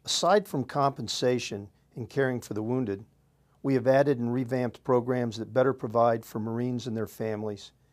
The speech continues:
as we have fought these two wars. We have an entire branch dedicated to family and Marine programs.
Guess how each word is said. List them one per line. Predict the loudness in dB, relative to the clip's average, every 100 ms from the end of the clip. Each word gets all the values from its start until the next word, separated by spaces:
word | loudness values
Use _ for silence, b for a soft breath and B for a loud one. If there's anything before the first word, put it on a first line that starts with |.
| _ -12
as | -6
we | -4
have | -4
fought | 0 2 2 -2
these | -10 -10
two | -10 -8
wars. | -6 -6 -8 -12 -20 _ _ _ _ _ _ _
We | -2
have | 0 0
an |
entire | -4 0 4 4
branch | 4 -2 -2 -4 -4
dedicated | -4 -4 -4 -6 -6 -8
to | -12
family | -8 -6 -4 -4 -4
and | -4
Marine | -6 -6 -6
programs. | -4 -2 -2 -4 -10 -14 -20